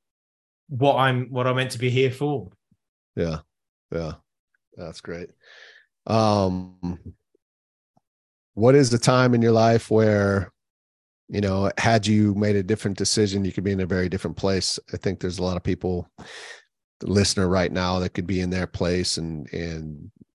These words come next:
Speaker 2: there's always power in hearing how others have chosen in those moments. So is there a, a time for you in this journey that you've been on where, man, you could be somewhere completely different ha-, had you chosen differently?
Speaker 1: What, what an interesting question.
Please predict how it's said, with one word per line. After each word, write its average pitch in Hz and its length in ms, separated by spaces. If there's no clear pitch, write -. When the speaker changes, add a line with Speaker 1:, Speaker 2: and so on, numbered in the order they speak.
Speaker 2:
there's 92 160
always 120 220
power 101 340
in 92 80
hearing 92 440
how 90 260
others 85 340
have 85 480
chosen 87 380
in 82 100
those 82 200
moments. 92 340
So 71 280
is 82 160
there 87 320
a, - 80
a - 40
time 107 300
for - 120
you 101 340
in 98 140
this 95 180
journey 98 320
that 90 160
you've 90 80
been 92 160
on 98 320
where, 90 340
man, 98 220
you 90 80
could 90 140
be 87 100
somewhere 85 360
completely 104 440
different 90 360
ha-, 95 80
had 87 240
you 82 160
chosen 80 340
differently? 85 440
Speaker 1:
What, 120 420
what 131 180
an 120 60
interesting 131 320
question. 131 480